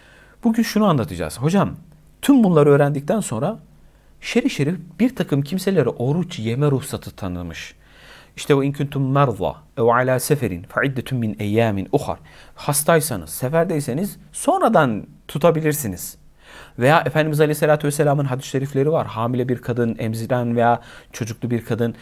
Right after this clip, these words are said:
işte, e, belirli durumlarda onun orucu yemesini istemiş. Ha, mesela bu tür detaylar var. Veya hayızlı bir kadın oruç tutacak mı? Bu konuları konuşacağız arkadaşlar. Yani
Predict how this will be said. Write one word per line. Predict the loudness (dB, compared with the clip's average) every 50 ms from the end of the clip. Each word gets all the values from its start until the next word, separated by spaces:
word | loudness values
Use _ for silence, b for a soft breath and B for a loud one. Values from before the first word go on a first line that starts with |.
| B B B B B
işte, | -10 -10 -4 0 2 2 2 2 B B B B B _
e, | -2 0 2 2 2 2
belirli | 0 0 2 2 2 2 0
durumlarda | 0 -2 -2 0 -2 0 -2 -2 -2 0 0 0
onun | -2 -2 -4 -4 -2 -4
orucu | -4 -4 -4 -4 -4 -4 -2 -2
yemesini | 0 0 0 -2 -2 -2 0 0 0
istemiş. | -2 -2 -6 -6 -4 -6 -6 -8 -10
Ha, | -14 -16 -16 -16 -18 -20 -20 _ _ _ _ _
mesela | -12 -12 -10 -8 -6 -6 -6 -6 -8 -8
bu | -8 -6
tür | -4 -2 -2 0
detaylar | -2 -2 2 4 4 6 6 6 6 6
var. | 4 2 -2 -2 B B B B B B B B B B
Veya | 2 2 2
hayızlı | 2 4 4 4 4 4 2 2 2
bir | 2 0
kadın | 0 -2 2 2 0 0 0
oruç | -4 -6 -6 -6 -8 -12
tutacak | -16 -8 -8 -4 -2 -2 -2 -2 -4 -8
mı? | -10 -10 -10 -10 -14 b b b b b b b b b b _
Bu | -6
konuları | -2 0 0 2 2 2 0 0
konuşacağız | -2 -6 -6 -6 -8 -10 -10 -10 -8
arkadaşlar. | -8 -10 -10 -10 -12 -12 -12 -12 -8
Yani | -4 0 2 2 2 2 0